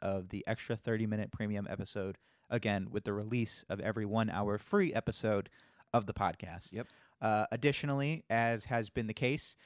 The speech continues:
Speaker 1: uh, you will always get a couple of stickers, no matter what tier you subscribe to on the Patreon.
Speaker 2: Mm-hmm.
Speaker 1: So even if you subscribe to, you know, for a couple bucks, like one to two dollars a month that you wanna pledge just to kinda help out, just because,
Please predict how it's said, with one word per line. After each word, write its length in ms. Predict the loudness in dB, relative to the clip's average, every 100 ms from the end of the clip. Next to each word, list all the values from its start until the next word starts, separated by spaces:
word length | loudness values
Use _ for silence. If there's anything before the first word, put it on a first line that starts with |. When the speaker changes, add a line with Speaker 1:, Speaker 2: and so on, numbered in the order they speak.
| _ _ _ 0
Speaker 1:
uh, 240 | 2 2
you 160 | 0 0
will 80 | 2
always 360 | 2 2 -2
get 220 | 0 -2 0
a 60 |
couple 280 | -4 -4 -4
of 100 | -4
stickers, 600 | 0 0 2 0 0 -4
no 120 | -2 2
matter 300 | 4 4 2
what 260 | 2 0 2
tier 220 | 2 4
you 140 | 4
subscribe 440 | 2 -2 2 2 2
to 140 | -2
on 60 | -2
the 60 |
Patreon. 500 | 0 0 0 0 0 0
Speaker 2:
Mm-hmm. 160 | -4 -6 -6
Speaker 1:
So 340 | 4 6 6
even 240 | 4 0 0
if 120 | -2
you 80 | -4
subscribe 420 | -6 2 2 2 -2 -8
to, 120 | -2
you 140 | 0 2
know, 120 | 0
for 260 | 2 2 2 -8 -8
a 60 | 2
couple 240 | 4 4
bucks, 440 | 4 4 4 0 0
like 180 | 2
one 180 | 2 0
to 60 | 0
two 140 | 0
dollars 380 | 4 6 6 4
a 60 | 2
month 380 | 2 2 0 -4
that 120 | 0
you 80 | 2
wanna 180 | 2 2
pledge 480 | 4 6 6 0 -2
just 240 | -2 2
to 280 | 2 4 2
kinda 240 | 2 2 4
help 220 | 2 4
out, 280 | 4 4 0
just 200 | -8 -8
because, 440 | -4 2 4 2